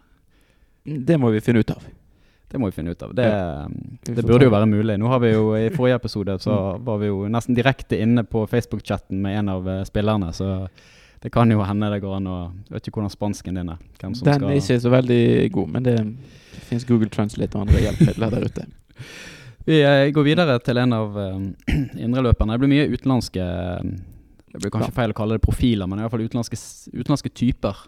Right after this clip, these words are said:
Speaker 1: Mhm.
Speaker 2: Og det er, eh, her vet jeg du har gledet deg til å uttale navnet, Kristoffer, så du kan jo
Speaker 1: Er det McNacker?
Speaker 2: Ja.
Speaker 1: Ja.
Speaker 2: Det er Anthony Magnacca, Magnacca.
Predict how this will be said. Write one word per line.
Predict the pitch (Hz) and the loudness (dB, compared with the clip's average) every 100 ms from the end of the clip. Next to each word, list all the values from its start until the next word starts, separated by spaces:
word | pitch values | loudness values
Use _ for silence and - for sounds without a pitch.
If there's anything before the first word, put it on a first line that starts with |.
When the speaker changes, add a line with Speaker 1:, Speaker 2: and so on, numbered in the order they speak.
| - | -4
Speaker 1:
Mhm. | 139 143 214 - - | -2 -2 -4 -10 -4
Speaker 2:
Og | 143 | 0
det | |
er, | 127 123 120 117 110 107 107 104 | 2 2 2 2 2 2 0 0
eh, | 101 101 95 87 - | 0 -2 -4 -8 -6
her | 147 | 0
vet | 143 139 | 2 4
jeg | 127 | 4
du | 131 | 6
har | 110 | 4
gledet | 101 110 117 | 2 0 0
deg | 104 95 | -2 -2
til | |
å | 101 110 | -2 -2
uttale | - 101 92 90 90 92 | 0 0 0 -2 -4 -4
navnet, | 98 101 98 90 - | -4 -4 -4 -6 -8
Kristoffer, | 92 95 - 87 | -10 -10 -8 -8
så | |
du | 101 98 | -6 -4
kan | 92 | -4
jo | 85 | -2
Speaker 1:
Er | 117 120 | 0 2
det | |
McNacker? | 127 131 156 143 - - | 0 -2 -2 0 0 -2
Speaker 2:
Ja. | 185 160 - - - - | -2 -4 -8 -20 -20 -14
Speaker 1:
Ja. | 135 127 | -12 0
Speaker 2:
Det | 127 | 4
er | 123 123 - | 6 6 4
Anthony | 107 139 - 127 117 110 107 110 | 4 6 6 6 6 4 4 4
Magnacca, | 113 117 120 117 107 101 | 4 6 4 2 0 2
Magnacca. | 104 110 113 107 95 | 2 0 -2 -2 -4